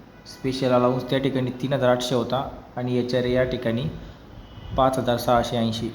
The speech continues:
फक्त एवढा फरक या ठिकाणी आलेला आहे मित्रांनो. तर तुम्ही बघू शकता, म्हणजे या ठिकाणी सुरक्षा रक्षकांचा विचार केला तर पाचशे साठ रुपयाचा इथे आता फरक पडतो आहे,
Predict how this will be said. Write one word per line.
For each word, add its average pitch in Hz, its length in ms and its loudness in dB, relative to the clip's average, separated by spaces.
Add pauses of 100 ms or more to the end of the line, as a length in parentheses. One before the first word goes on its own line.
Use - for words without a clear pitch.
(160)
फक्त - 240 2
एवढा 143 380 8
फरक 123 260 4
या 127 100 6
ठिकाणी 123 320 2
आलेला 127 260 4
आहे 120 80 4
मित्रांनो. 98 380 -2 (560)
तर 123 60 -2
तुम्ही 139 260 2
बघू 127 220 6
शकता, - 320 -2 (400)
म्हणजे 117 240 0
या 123 100 6
ठिकाणी 123 400 0
सुरक्षा 117 340 2
रक्षकांचा 127 480 4
विचार 127 260 6
केला 131 240 4
तर 123 200 0
पाचशे - 520 0
साठ 113 240 4
रुपयाचा 120 340 2
इथे 127 220 2
आता 127 160 2
फरक 165 240 6
पडतो 143 320 0
आहे, 104 140 0